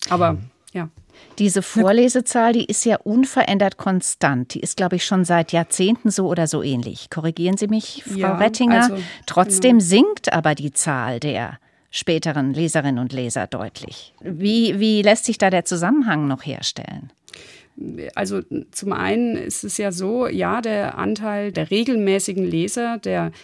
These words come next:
Speaker 1: der sinkt, wobei der Wert allerdings auch die letzten drei, vier Jahre recht stabil geblieben ist.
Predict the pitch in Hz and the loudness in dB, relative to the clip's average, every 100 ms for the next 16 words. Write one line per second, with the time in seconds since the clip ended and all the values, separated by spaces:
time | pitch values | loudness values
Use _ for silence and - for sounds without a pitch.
0 | - 175 220 240 190 160 160 170 185 165 | -6 -2 0 0 0 0 0 2 0 -2
1 | 165 180 165 170 170 170 170 - 170 - | -6 -6 -6 -4 -4 -2 -4 -6 -8 -6
2 | 85 82 - 90 - - - - - 165 | -4 -4 -4 -6 -6 -12 -20 -20 -8 -6
3 | 170 - 180 170 175 165 165 - 165 156 | -4 -4 -2 -4 -4 -6 -6 -6 -6 -6
4 | 196 233 226 226 233 233 247 - | -6 -6 -8 -6 -4 -4 -6 -8